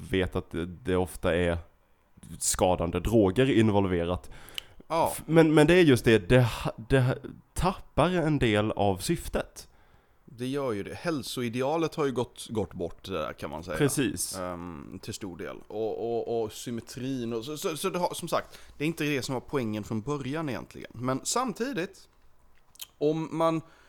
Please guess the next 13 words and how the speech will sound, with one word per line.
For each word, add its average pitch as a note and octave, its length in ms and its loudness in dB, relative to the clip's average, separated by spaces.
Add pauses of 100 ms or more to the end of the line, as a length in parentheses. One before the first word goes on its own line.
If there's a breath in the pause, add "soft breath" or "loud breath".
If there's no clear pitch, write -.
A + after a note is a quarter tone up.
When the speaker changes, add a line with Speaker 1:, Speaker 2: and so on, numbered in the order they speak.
(120)
Speaker 2:
får D3+ 280 -4
ut, F#3 300 -2
eh, D#3 420 6
glädje C3+ 400 4
av A#2+ 220 4
att, - 240 -2 (460 soft breath)
eh, A2+ 200 0 (100)
titta D#3+ 280 -4
på E3+ 360 0
eller C3 340 2
att - 260 -8
delta C3+ 560 -2
i, A#2+ 240 -2